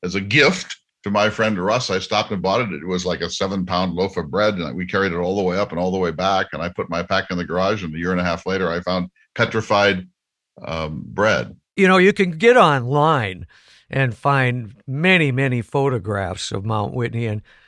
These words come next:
Speaker 2: uh, you know, it, to me, you, you're joking about it, but it looks like it's a pretty strenuous hike. And once you get to the top of, of Mount Whitney, the, it's like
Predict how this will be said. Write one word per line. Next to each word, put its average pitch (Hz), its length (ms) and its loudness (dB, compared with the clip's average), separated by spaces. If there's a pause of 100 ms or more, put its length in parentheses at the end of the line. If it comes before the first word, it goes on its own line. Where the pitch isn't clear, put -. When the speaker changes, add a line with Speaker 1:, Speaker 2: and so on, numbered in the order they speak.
(320)
Speaker 2:
uh, 123 40 -2
you 139 180 -4
know, 135 80 -2
it, - 480 -8
to 147 140 -4
me, 190 200 0
you, 143 200 -2
you're 151 200 2
joking 175 440 2
about 117 320 0
it, 110 60 -6
but 131 140 0
it 196 120 -2
looks 240 320 -4
like 170 200 2
it's 131 200 -6
a 135 100 -2
pretty 233 420 -4
strenuous 139 880 -2
hike. 147 500 -4 (440)
And 127 520 0 (560)
once 151 260 2
you 165 80 -4
get 165 160 0
to 151 80 -2
the 135 160 0
top 170 420 2
of, 104 360 -4
of 127 240 -6
Mount 120 280 -2
Whitney, 127 360 -4
the, 123 240 -4
it's - 260 -8
like 131 320 -2